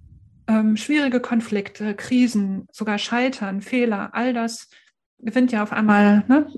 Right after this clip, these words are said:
Man kann mit einer, auf einer, mit einer neuen Perspektive drauf gucken. Und man la-, sieht auf einmal, dass man auch durch solche schlimmen Erfahrungen oder vermeintlich negativen Erfahrungen ganz, ganz viel lernen kann. Und dadurch entsteht nochmal eine neue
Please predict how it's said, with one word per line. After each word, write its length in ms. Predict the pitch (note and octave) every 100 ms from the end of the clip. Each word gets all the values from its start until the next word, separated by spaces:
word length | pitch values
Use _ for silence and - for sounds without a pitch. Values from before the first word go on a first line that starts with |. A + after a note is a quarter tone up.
| A3 A3
Man 120 | A3
kann 200 | B3 A#3
mit 160 | A3+
einer, 200 | A3+ G#3+
auf 140 | G#3+ A3+
einer, 80 | G#3+
mit 160 | G#3+ G#3+
einer 80 | G#3
neuen 240 | A3+ A#3+
Perspektive 580 | G#3+ G#3+ G#3+ - A3 G#3
drauf 300 | A3+ D#4+ _
gucken. 340 | G3+ G3 G3+ - - - -
Und 100 | G#3+
man 140 | G#3+
la-, 220 | G#3 G#3
sieht 220 | - C#4+ C#4+
auf 220 | G3+ G3+
einmal, 320 | G3 G3+ A#3
dass 180 | A3+ -
man 140 | G#3
auch 220 | - G3+
durch 200 | - G3+
solche 460 | G3+ G3+ G3+ G3+ G3
schlimmen 480 | - D4 E4+ G#3 G3
Erfahrungen 420 | G3+ - G3+ G3
oder 140 | F#3+
vermeintlich 480 | F#3 G3 G#3 A3 G#3+
negativen 460 | B3 B3 A3+ A3 G3+
Erfahrungen 400 | G#3 G3+ G3+ G#3 - - - _
ganz, 240 | - B3+ C4
ganz 200 | G#3+ -
viel 160 | A3
lernen 340 | G3 G3 G3+ F#3+
kann. 400 | F#3+ F#3+ G3 - _ _ - _ _ _ -
Und 120 | G#3+
dadurch 320 | G#3 A#3 C4+
entsteht 440 | C4 A3+ A#3+ A#3
nochmal 240 | A3+ A3+ A3+
eine 120 | A3
neue 800 | G#3 G3+ G#3+ G#3+ G#3 G#3 G#3